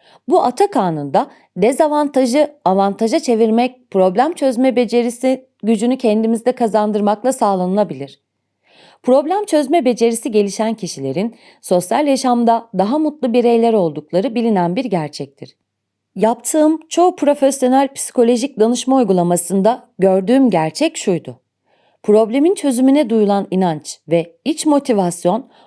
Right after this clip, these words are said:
olumlu sonuç alma yönünde ciddi başarıları beraberinde getirmektedir. Kişilerin kendine olan inancının güçlü olması ve öz saygı düzeylerinin yüksek olması, sorunun net çözümüne yardımcı olan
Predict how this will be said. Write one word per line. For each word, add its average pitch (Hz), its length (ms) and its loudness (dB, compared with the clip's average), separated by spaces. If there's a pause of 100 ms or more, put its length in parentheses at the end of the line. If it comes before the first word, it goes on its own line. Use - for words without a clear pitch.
(140)
olumlu 247 340 2
sonuç 285 340 0
alma 240 280 2
yönünde 214 440 0
ciddi 175 360 -4
başarıları 233 560 2
beraberinde 208 600 2
getirmektedir. 147 880 -8 (680)
Kişilerin 262 480 0
kendine 240 460 0
olan 262 320 2
inancının 220 640 0
güçlü 202 300 -2
olması 175 500 -4 (360)
ve 190 180 0
öz 277 160 2
saygı 262 440 0
düzeylerinin 226 680 2
yüksek 226 360 -2
olması, 151 540 -4 (280)
sorunun 214 500 0
net 262 180 0
çözümüne 233 500 0
yardımcı 214 540 2
olan 175 300 0